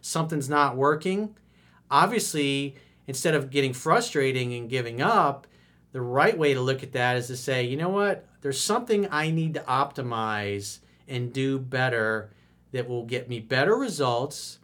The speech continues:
and that will bring more ease and delight and peace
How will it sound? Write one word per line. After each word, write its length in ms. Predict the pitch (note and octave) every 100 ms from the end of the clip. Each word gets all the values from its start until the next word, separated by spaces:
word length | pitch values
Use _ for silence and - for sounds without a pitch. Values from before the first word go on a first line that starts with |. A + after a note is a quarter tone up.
| _ _ _ -
and 320 | C3 B2 B2+
that 140 | B2+ C3
will 100 | C3
bring 260 | C3+ C#3
more 200 | C3 B2+
ease 460 | C#3+ C#3 C3+ C3+ C3
and 180 | C3 B2+
delight 580 | A#2+ A#2 A#2 A#2 A#2+ B2 _ -
and 200 | A2 G#2+
peace 600 | - B2 B2 A#2+ -